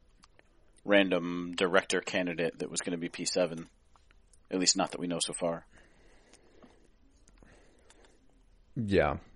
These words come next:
Speaker 2: So, h-, how far have you made it, Matt?
Speaker 1: Uh, not too much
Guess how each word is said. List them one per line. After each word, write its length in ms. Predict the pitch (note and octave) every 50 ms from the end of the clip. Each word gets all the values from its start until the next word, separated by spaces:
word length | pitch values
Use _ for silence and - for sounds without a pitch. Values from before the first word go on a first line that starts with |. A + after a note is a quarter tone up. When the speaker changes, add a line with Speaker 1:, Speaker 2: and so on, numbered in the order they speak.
| - -
Speaker 2:
So, 260 | - G2 F#2 - - - - - - - - -
h-, 80 | - B2
how 160 | G#2 B2 D3
far 320 | C#3+ - - C#3 B2+ A2 G#2
have 180 | A#2 G2+ F#2+
you 80 | G2 F2+
made 220 | F2 F2 F2+ E2
it, 120 | B1+ - -
Matt? 260 | D2+ D#2+ F#2 - - - - - - - - - - - - - - - - - - - - - - - - - - - - - - - - - - - - - - - - - - - - - - - - - - _ - - - - - - - - - - - -
Speaker 1:
Uh, 380 | - A#2+ A#2+ A#2+ A#2+ A#2 A#2 A2+
not 680 | A2+ A2+ A2+ A#2+ B2+ C3+ D3 D#3 - - - - - -
too 380 | - - - - D3 C#3+ B2+
much 800 | B2 A#2+ A#2 A2+ A2 - - - - - - - - - - -